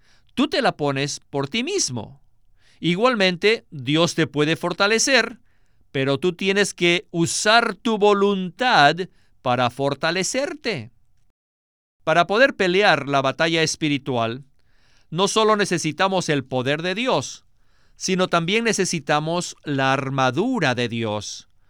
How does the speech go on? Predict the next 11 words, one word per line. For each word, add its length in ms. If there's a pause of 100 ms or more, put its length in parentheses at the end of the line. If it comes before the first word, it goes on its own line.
(400)
Aunque 480
es 220
Dios 280
quien 160
nos 160
fortalece, 800 (220)
nosotros 520
debemos 380
ejercitar 600
nuestra 380
voluntad 720